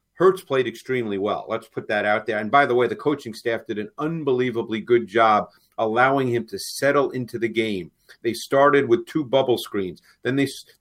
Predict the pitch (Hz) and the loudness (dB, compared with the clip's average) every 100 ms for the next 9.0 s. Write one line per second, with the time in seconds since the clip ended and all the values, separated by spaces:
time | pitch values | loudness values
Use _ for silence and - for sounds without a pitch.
0 | _ 143 151 - 135 131 120 98 131 131 | _ 4 4 2 4 4 2 0 0 0
1 | 120 127 135 - 113 110 - 107 - 110 | -2 -2 -2 -2 -6 -6 -6 -6 -6 -12
2 | 110 101 95 104 123 120 113 110 104 - | -8 -4 -2 0 0 0 -2 -4 -6 -8
3 | 95 104 92 76 - - _ - - 156 | 2 2 2 -2 -10 -20 _ -10 4 6
4 | 147 - 135 131 120 110 101 123 123 117 | 6 4 4 4 4 2 2 2 2 0
5 | 120 101 101 110 101 85 - _ 131 139 | 0 -2 0 0 0 -4 -14 _ 4 6
6 | 170 175 147 - - 151 151 139 143 - | 6 4 2 -2 0 2 4 2 -2 -2
7 | 117 107 127 156 104 76 _ _ _ 120 | -4 -4 -4 -4 -4 -8 _ _ _ -2
8 | 120 120 117 143 156 - 139 151 143 - | 0 0 4 4 4 4 4 6 6 2